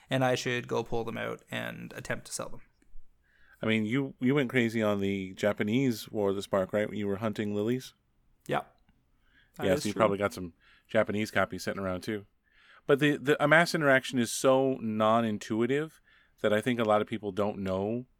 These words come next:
Speaker 2: that you
Speaker 1: That's
Speaker 2: can
Speaker 1: a tricky
Speaker 2: do
Speaker 1: part
Speaker 2: this.
Speaker 1: here, is that they, it,
Speaker 2: Yeah.
Speaker 1: yeah. But fortunately, whales tend to be more in tune with that kind of stuff.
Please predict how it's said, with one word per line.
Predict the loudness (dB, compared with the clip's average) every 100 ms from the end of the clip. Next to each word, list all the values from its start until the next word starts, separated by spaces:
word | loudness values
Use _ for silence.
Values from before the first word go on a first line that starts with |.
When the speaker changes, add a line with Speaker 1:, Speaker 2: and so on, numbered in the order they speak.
| _
Speaker 2:
that | -10
you | 0
Speaker 1:
That's | 2 2
Speaker 2:
can |
Speaker 1:
a | 2
tricky | 2 2
Speaker 2:
do | 2
Speaker 1:
part | 2
Speaker 2:
this. |
Speaker 1:
here, | 2 0 -4 -4
is | 0
that | 0
they, | 0
it, | 0 0
Speaker 2:
Yeah. | 2 0 -4 _ _ _
Speaker 1:
yeah. | -2 0 0 -2 4
But | 6 6 0 -20 _ 0
fortunately, | 8 8 8 2 2 -2
whales | 0 4 4 4 2
tend | 2 2 0 -8 _ -6
to | -4
be | 0
more | 0 0 0
in | -2
tune | -2 -2
with | 0
that | 0 0
kind | -2
of | -2
stuff. | -2 -2 -4